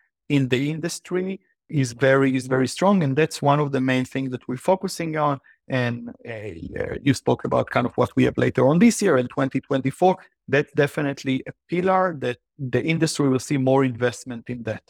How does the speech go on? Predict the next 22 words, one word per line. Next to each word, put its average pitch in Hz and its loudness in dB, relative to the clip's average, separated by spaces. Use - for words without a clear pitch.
That's 143 -2
one 135 2
main 123 0
thing. 220 -14
The 147 -4
second 185 0
thing 180 -2
is, 147 0
uh, 131 0
everything 143 0
around 127 4
regulation 127 0
and 120 -6
advocacy, 143 -4
'cause 139 2
we 147 0
will, 151 -2
we 156 2
will 147 2
see 202 -2
in 202 0
twenty 190 -8